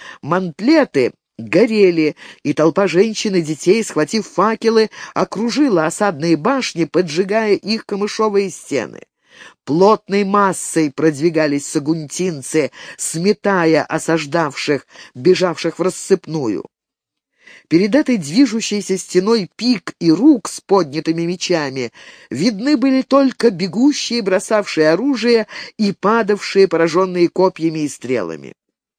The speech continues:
Гигант Ферон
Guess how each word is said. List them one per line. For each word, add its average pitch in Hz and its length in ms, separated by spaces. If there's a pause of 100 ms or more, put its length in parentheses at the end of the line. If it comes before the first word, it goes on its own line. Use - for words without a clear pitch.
(920)
Гигант 160 800 (260)
Ферон 156 720